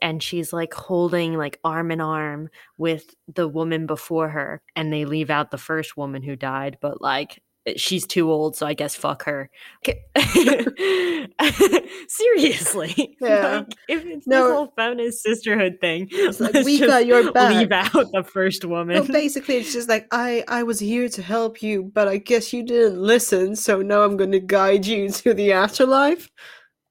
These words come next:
Speaker 2: <laughs> Is that what they're trying
Speaker 1: Yeah.
Speaker 2: to say? Yeah, now that Catherine is dead, is she gonna be the weird girl in the, in the light waiting for Justine to die?
Speaker 1: I guess so,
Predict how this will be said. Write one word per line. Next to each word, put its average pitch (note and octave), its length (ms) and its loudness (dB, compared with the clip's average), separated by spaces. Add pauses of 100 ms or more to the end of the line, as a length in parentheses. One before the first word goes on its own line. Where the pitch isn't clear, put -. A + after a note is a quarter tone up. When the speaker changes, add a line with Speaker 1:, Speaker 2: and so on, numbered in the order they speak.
(200)
Speaker 2:
<laughs> - 220 -2
Is - 120 0
that D4 280 4
what C4+ 200 -2
they're A#3+ 180 0
trying D4+ 400 4
Speaker 1:
Yeah. F4 60 -2
Speaker 2:
to D#4+ 80 -6
say? A#3+ 420 0 (380)
Yeah, A#3 220 2
now A#3 240 0
that A3+ 240 0
Catherine B3+ 500 -4
is C#4 160 -2
dead, C4+ 400 -2
is A3+ 160 0
she A3+ 320 -6
gonna B3 260 -2
be C4+ 200 -8
the C#4 160 -2
weird C4+ 540 -6
girl C4+ 340 6
in C4 320 0
the, C4 280 0
in B3+ 100 -4
the C4+ 100 0
light C4 360 0
waiting G#3 380 -4
for G#3+ 200 -4
Justine G3+ 720 -6
to B3+ 100 -8
die? C4+ 400 -2 (160)
Speaker 1:
I A#3 80 0
guess G3 340 -4
so, D4 380 -4